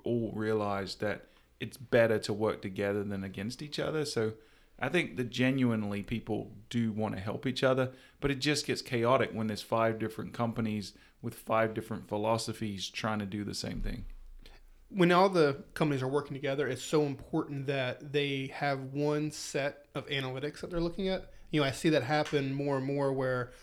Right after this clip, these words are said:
Speaker 2: you know, one person's looking at, say, Adobe Analytics, and the other company might be looking at Google Analytics. And you're basically making decisions based on different sets of data, and that always leads down a, a rocky path.
Speaker 1: Yeah, and it's not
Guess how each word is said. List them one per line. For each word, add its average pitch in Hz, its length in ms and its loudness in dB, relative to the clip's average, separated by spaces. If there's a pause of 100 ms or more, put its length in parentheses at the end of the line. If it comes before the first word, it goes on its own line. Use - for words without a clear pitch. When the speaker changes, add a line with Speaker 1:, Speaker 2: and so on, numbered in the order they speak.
(140)
Speaker 2:
you 147 100 2
know, 131 60 2
one 143 220 4
person's 139 360 0
looking 139 220 -2
at, 120 60 -8
say, 135 120 -2
Adobe 139 360 0
Analytics, 131 640 -2 (280)
and 135 280 2
the 135 100 -2
other 151 160 4
company 143 260 -4
might 135 180 -4
be 143 60 -6
looking 135 380 -2
at 131 200 -2
Google 170 280 6
Analytics. 127 540 -8 (440)
And 143 640 2 (480)
you're 180 140 4
basically 170 560 6
making 151 340 2
decisions 131 480 0
based 131 300 -2
on 123 100 -4
different - 340 -6
sets - 280 -2
of 127 100 -6
data, 139 300 -2 (320)
and 147 80 2
that 147 100 6
always 143 340 2
leads 131 220 -4
down 127 260 -2
a, 127 160 -6 (120)
a 147 60 -6
rocky 135 300 -4
path. 135 280 -8
Speaker 1:
Yeah, 143 80 0
and 139 100 2
it's 147 140 -2
not 175 260 4